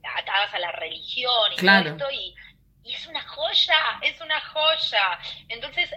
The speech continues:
Speaker 1: lo tengo como muy en la cabeza porque creo que es la fuerza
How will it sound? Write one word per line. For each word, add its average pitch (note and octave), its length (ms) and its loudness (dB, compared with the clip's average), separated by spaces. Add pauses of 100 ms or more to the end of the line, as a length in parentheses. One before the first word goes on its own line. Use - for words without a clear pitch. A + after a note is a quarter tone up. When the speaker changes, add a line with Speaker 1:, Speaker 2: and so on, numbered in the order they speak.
(140)
Speaker 1:
lo A#3+ 140 -2
tengo A#3 720 2
como G#3+ 240 -12
muy B3+ 220 -10
en C#4 120 -6
la A3+ 120 -2
cabeza A#3 840 -4
porque - 360 -18
creo E4 260 -4 (160)
que - 160 -12
es - 80 -14
la C4+ 140 -6 (140)
fuerza D4 420 -4